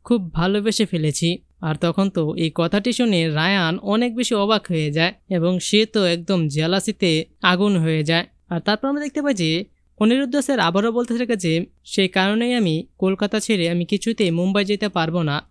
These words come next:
আর তখন তো এই কথাগুলো শুনে পারুল হাসতে থাকে। আর তারপর, আর তারপর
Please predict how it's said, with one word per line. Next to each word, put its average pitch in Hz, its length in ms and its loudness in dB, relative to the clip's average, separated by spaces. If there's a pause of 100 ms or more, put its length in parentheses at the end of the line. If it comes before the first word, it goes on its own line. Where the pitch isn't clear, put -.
(100)
আর 151 120 -2
তখন 190 300 0
তো 196 100 -2
এই 160 140 0
কথাগুলো 190 420 0
শুনে 165 380 0 (140)
পারুল 180 420 2
হাসতে 175 400 0
থাকে। 175 360 -2 (220)
আর 196 100 2
তারপর, 254 380 0 (180)
আর 190 80 -2
তারপর 262 480 0